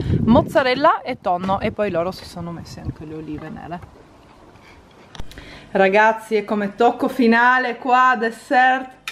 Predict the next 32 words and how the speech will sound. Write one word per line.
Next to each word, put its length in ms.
mitico, 680
il 160
tiramisqueak, 920
che 120
dobbiamo 320
fare 260
la 80
ricetta 640
io 100
e 60
Valentina, 640
tra 180
l'altro. 280
Dobbiamo 200
ancora 220
farvi 260
la 80
video 240
ricetta. 720
Adesso 160
stiamo 220
mettendo 440
il 60
Nesquik 580
sopra. 680
E 100
c'è 180
da 120
dire 380
che 100
stavolta 640
però 520